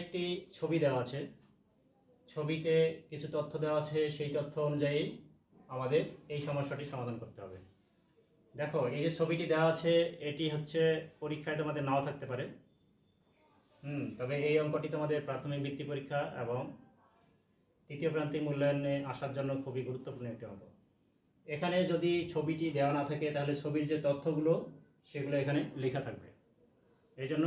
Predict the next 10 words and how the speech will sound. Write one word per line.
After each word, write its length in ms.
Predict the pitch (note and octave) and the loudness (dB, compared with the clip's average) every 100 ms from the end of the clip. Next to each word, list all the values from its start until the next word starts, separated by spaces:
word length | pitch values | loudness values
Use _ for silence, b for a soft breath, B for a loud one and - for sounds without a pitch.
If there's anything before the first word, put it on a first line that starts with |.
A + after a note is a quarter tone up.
| F3 D3+ | 2 0
সমস্যাটি 360 | C#3+ C#3+ D3 C#3+ | 0 0 -2 -2
প্রথমে 220 | C#3+ D3 D3 | -2 2 4
আমাদেরকে 240 | C#3+ C#3 C3 | 2 -2 -6
প-, 140 | C#3 - | -6 0
ভালো 160 | C3 D#3 | 2 4
করে 120 | E3 D#3+ | 4 0
পড়ে 140 | D3 C3 | 0 -2
নিতে 140 | A#2 G#2+ | -2 -6
হবে। 140 | F#2+ F#2 F#2 - - _ _ _ _ _ _ _ _ _ _ - - - - _ - | -8 -8 -10 -14 -20 _ _ _ _ _ _ _ _ _ _ -18 -18 -18 -20 _ -6
দেখো, 220 | D3+ C#3+ | -2 -2